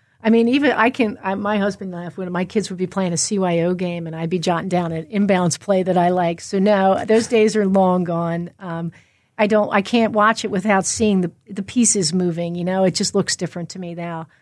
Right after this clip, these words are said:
It's just a different way. I can't switch my brain back to just, you know, watching. I watch the Sixers and I'm jotting stuff down and, yeah,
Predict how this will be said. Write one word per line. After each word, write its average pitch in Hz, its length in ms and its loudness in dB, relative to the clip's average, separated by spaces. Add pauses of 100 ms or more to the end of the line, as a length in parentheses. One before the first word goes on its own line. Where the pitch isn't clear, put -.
(240)
It's - 160 -6
just - 220 -4
a 180 40 -4
different 185 340 -6
way. 175 320 -2
I 170 120 -4
can't 220 260 2
switch 214 260 -2
my 190 120 2
brain 185 320 2
back 165 300 0
to 185 120 -8
just, 165 380 -8 (520)
you 185 60 -12
know, 175 80 -6
watching. 170 540 -4
I 175 140 -2
watch 175 300 -4
the 170 60 -10
Sixers 170 480 -8
and 165 100 -6
I'm 160 120 -4
jotting 165 260 -10
stuff 160 260 -12
down 160 400 -14
and, 165 200 -16 (400)
yeah, 110 160 -16